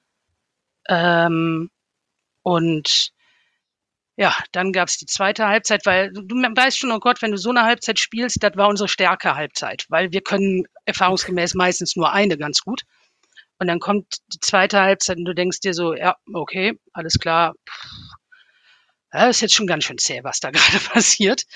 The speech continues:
Also das, das kann man sich dann auch nicht mehr wirklich schönreden. Und dann war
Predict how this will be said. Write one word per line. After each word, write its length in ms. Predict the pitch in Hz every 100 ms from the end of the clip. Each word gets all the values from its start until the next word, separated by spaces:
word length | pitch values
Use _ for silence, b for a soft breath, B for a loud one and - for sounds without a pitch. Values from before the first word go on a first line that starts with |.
| B B B
Also 340 | 190 180 185 180
das, 460 | 175 - - - -
das 180 | 170
kann 140 | - 175
man 140 | 170
sich 140 | 170 -
dann 160 | 156
auch 120 | 139
nicht 160 | 165 -
mehr 140 | 165
wirklich 260 | 156 156 160
schönreden. 560 | - 170 175 170 170 165
Und 140 | 160
dann 160 | 165 156
war 260 | 156 170